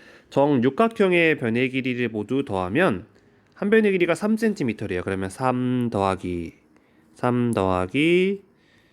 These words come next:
삼을 여섯 번 더해서, 예, 십팔 센티미터라는 둘레를 구했어요. 이걸 통해서 알 수 있는 것,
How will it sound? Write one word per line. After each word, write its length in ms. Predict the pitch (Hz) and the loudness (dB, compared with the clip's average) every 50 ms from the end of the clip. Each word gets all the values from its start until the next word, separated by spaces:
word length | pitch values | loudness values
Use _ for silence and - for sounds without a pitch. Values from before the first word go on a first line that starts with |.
| _ _ _ | _ _ _
삼을 880 | - - - 139 139 147 160 165 170 175 180 180 185 185 185 190 208 - _ _ _ _ _ _ _ _ _ _ _ _ _ - | -10 -6 -2 0 2 2 4 4 4 4 4 4 2 2 0 -2 -4 -8 _ _ _ _ _ _ _ _ _ _ _ _ _ -2
여섯 500 | 117 110 110 120 123 139 139 139 - - | 2 2 4 4 4 2 2 0 -2 0
번 320 | - 123 120 123 117 113 | 2 4 4 4 2 0
더해서, 760 | 104 104 95 95 92 95 95 - 151 170 190 202 214 226 - _ _ _ _ _ _ _ _ _ | -2 -2 -2 0 0 0 0 0 0 0 2 2 0 -2 -6 _ _ _ _ _ _ _ _ _
예, 300 | - 98 - - 92 92 95 | -4 -2 0 0 0 -2 -4
십팔 320 | - - - - 175 175 | -8 -12 -6 -2 -2 -2
센티미터라는 880 | 175 190 190 190 - 202 180 170 - 156 135 123 113 110 127 156 170 | 0 -2 -2 -2 -2 -2 -2 0 0 0 0 2 2 2 0 -2 -2
둘레를 400 | - - 110 104 101 101 95 92 | -4 -4 -4 -2 -2 -2 -2 -2
구했어요. 480 | 90 - - 113 95 90 - - 95 92 - - _ _ _ _ _ _ _ _ _ | -4 -4 -2 -2 -2 -2 -4 -10 -14 -14 -16 -20 _ _ _ _ _ _ _ _ _
이걸 280 | - 127 127 160 170 156 | 0 2 4 4 4 2
통해서 340 | 156 170 170 180 170 170 135 | 0 -2 -2 0 0 0 0
알 140 | 104 101 | 0 -2
수 160 | 98 - - 117 | -2 -4 -4 -4
있는 280 | 104 107 110 107 95 | -4 -4 -4 -4 -2
것, 220 | 98 107 90 - | -2 -4 -4 -6